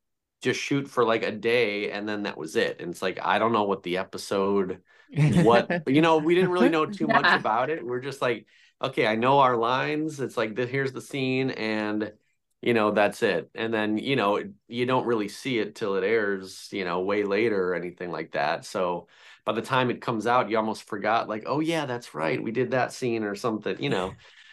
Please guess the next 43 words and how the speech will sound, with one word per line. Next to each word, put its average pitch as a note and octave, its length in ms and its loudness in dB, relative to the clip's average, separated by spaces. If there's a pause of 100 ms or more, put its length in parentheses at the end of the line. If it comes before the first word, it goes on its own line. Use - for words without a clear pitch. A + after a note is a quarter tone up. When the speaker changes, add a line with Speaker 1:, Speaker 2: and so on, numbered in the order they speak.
(160)
Speaker 1:
And, D3 240 2
and E3 140 4
again, D#3 300 2
you B2+ 80 0
gotta B2+ 180 2
remember, A#2+ 340 2
this A2 260 -6
is A2+ 120 -8
literally, B2+ 460 4
like, G#2 420 0 (400)
probably D3 400 2
a - 60 0
day B2+ 420 0
off B2 360 2
where A#2 140 -2
we're G#2 140 -6
in C3 240 -6
L A2+ 220 -2
A A2+ 260 0
on A#2+ 200 -2
a A2+ 60 -4
tour G2+ 720 -2 (380)
with, A#2 440 2 (380)
you B2 140 -4
know, F#2+ 360 0
doing, A#2+ 440 0
like, G2+ 420 -2 (840)
I G#2 160 0
don't G2+ 140 -2
know, F2+ 160 0
Leno F#2+ 720 0 (280)
the A2 100 0
next A2 360 2
night G#2+ 300 4
or B2+ 80 2
just C3 240 -2
Speaker 2:
<laughs> - 20 -12
Speaker 1:
something, D#3 360 2
you D#3 60 4
know, C#3+ 140 4
it B2+ 120 2
wasn't D3+ 320 2
like B2 480 -2